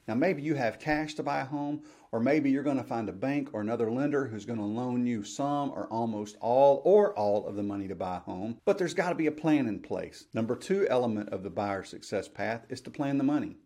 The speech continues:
The number three is to pick the place. Now, it's not just a matter of, "Here's the menu, and here's what I want on the menu." How did you decide that restaurant? How did you decide at that time? Before you even get to the menu,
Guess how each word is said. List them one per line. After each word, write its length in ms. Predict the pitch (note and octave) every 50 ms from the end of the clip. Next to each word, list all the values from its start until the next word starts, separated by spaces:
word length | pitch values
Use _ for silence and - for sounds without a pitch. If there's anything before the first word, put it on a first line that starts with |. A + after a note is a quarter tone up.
| _ _ _ _ _ - - - - _ _
The 60 | - D3
number 240 | E3 E3 D#3+ D#3+
three 280 | D#3 - G#3+ A3+ G#3+ F3+
is 80 | D3+ E3
to 80 | - -
pick 200 | - F3 - -
the 80 | D3
place. 480 | - - F#3+ F#3 C#3+ A2+ - - - - _ _ _ - _ -
Now, 300 | F3 D#3+ D3+ C3+ - - - - - - _ _ _ -
it's 240 | - A3+ A3+ - -
not 240 | G3 G3 F#3 - C#3
just 220 | C#3 C3 - - C#3
a 20 |
matter 340 | C3+ C3+ C3+ C3+ A#2+ A#2+ A2+
of, 480 | - A2+ A#2 A#2 A2+ A2 A2 G#2 - - - _ _ _
"Here's 300 | - D3 C#3+ D3 C3+ A2+
the 100 | G#2+ A2+
menu, 720 | A2+ B2 C3+ C#3 C#3+ A#2+ A2 G#2 G#2 G#2 G#2+ G#2 G2+ - - - _ _ -
and 160 | G#2+ G#2 G2+
here's 220 | A2 C#3 C#3+ C3+ -
what 100 | B2 A2+
I 40 |
want 220 | A2 A2 A2+ A2+ A2
on 120 | G#2+ G2+
the 60 | G2
menu." 420 | G#2 B2+ C#3 B2 F#2+ E2 D#2+ - - _ _ _ _ _ _ _ _ _ _ _ _ _ _ _
How 240 | - - E3+ F#3 G3+
did 160 | G3 F3 D3
you 120 | E3 D#3+
decide 460 | D3 D3 D3 - C#3 B2 B2 A#2 G#2+ A2+
that 180 | A#2+ - -
restaurant? 640 | G#2 A2+ A#2 A2 - - G2+ F2+ F2 F2 - - - _ _ _ _ _ _ _ _ _ _ _ _ -
How 160 | - D3+ E3
did 160 | E3 D#3+ D3+
you 80 | E3+ D#3
decide 400 | C3 C3+ - - C3 B2+ B2 A2
at 140 | G#2+ - -
that 200 | G#2 G#2 - -
time? 400 | - G#2+ G2 F2 D#2+ D#2+ E2 - _ _ _ _ _ _ _ _ _ _ _ _ _ _ _ _ _ _ _
Before 280 | - B2 - - D3+ D3+
you 60 | D#3
even 280 | D3 C#3+ C#3 D3 B2+ A#2
get 160 | C3+ D3 -
to 80 | - A2+
the 60 | A#2
menu, 520 | A#2 B2+ C#3 C#3+ C3 G#2+ G2+ G#2 G#2 G#2